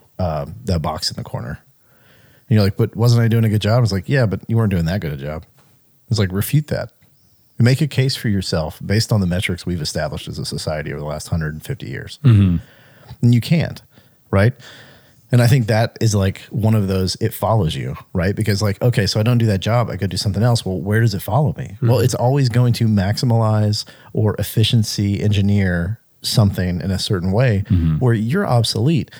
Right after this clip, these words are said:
Speaker 1: because what we're doing is we're equating bits and bobs and zeros and ones to the same place, usefulness, and space of a human,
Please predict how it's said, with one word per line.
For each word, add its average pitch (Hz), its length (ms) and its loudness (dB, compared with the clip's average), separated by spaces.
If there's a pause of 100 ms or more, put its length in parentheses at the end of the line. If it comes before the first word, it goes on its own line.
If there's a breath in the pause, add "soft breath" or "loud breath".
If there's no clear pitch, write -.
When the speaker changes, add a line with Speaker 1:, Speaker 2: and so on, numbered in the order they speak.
(160 loud breath)
Speaker 1:
because 120 280 2
what 135 180 -2
we're 117 120 0
doing 135 320 2
is 101 160 -2
we're 104 180 -2
equating 117 600 0 (960)
bits 139 240 0
and 107 140 4
bobs 104 420 0
and 85 140 -2
zeros 117 340 2
and 104 120 0
ones 90 560 -2 (520)
to - 140 2
the 104 100 0
same 117 640 2 (720)
place, 120 720 0 (280)
usefulness, 104 920 2 (840 soft breath)
and 95 160 2
space 101 420 0
of 90 100 -4
a - 20 -8
human, 82 560 0